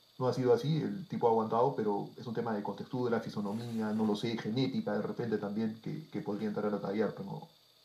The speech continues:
pero bueno, eh, esperemos que esta vez sí le dure el, la buena salud, eh, para tranquilidad de todos, porque también creo que Rubén es un portero, un porterazo para nosotros, y la continuidad le ha hecho mucho bien, eh, estando acá en Casa Celta. Entonces, eh,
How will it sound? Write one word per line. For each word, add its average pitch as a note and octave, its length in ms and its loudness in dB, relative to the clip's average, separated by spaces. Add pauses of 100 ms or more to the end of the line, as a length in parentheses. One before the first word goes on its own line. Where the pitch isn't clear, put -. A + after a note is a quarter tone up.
pero A2 160 2
bueno, B2 380 4
eh, A2 100 -4
esperemos B2 400 2
que - 60 2
esta B2+ 160 6
vez C3 120 6
sí C3+ 100 0
le C3 100 6
dure C#3 260 6
el, A#2+ 320 0 (580)
la B2 120 2
buena C3+ 240 4
salud, C#3+ 380 4 (120)
eh, G#2+ 540 -2
para A2 160 0
tranquilidad G#2+ 400 2
de B2 80 6
todos, C#3+ 380 6 (360)
porque A2 200 2
también A#2+ 360 2
creo A#2 180 0
que A2 100 2
Rubén A2+ 260 -4
es A2 140 -6
un A2+ 80 -6
portero, A2 440 -4 (160)
un A#2+ 140 -10
porterazo A2 500 0
para G2 160 -4
nosotros, - 480 -8 (680)
y A#2 140 -2
la A2 140 2
continuidad A2+ 420 0
le B2 60 4
ha A2+ 40 4
hecho A#2 120 -2
mucho A2+ 260 -4
bien, G#2+ 280 -2 (120)
eh, G#2+ 160 -6 (200)
estando G#2 300 -6
acá G2+ 120 -6
en G2 60 -10
Casa - 220 -10
Celta. F#2+ 220 -10
Entonces, G#2+ 680 -6
eh, - 40 -6